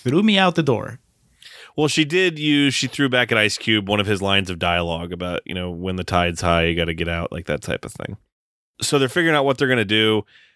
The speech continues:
Speaker 2: She is watching on the security camera. <laughs> She has a great line of, "Shit, they made a battering ram." So, so these fuckers are brain dead at this point, but they still have, you know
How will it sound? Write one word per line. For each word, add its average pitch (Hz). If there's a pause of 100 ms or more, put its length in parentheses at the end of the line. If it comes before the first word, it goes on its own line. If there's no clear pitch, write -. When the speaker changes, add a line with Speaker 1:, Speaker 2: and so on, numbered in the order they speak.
(320)
Speaker 2:
She 113
is 104
watching 123
on 113
the 101
security 110
camera. 107
<laughs> -
She 107
has 107
a 107
great 104
line 101
of, 95
"Shit, 131
they 113
made 113
a 104
battering 98
ram." 92
So, 101 (520)
so 160
these 151
fuckers 156
are 113
brain 113
dead 107
at 101
this 104
point, 101
but 101
they 107
still 110
have, 104
you 104
know 92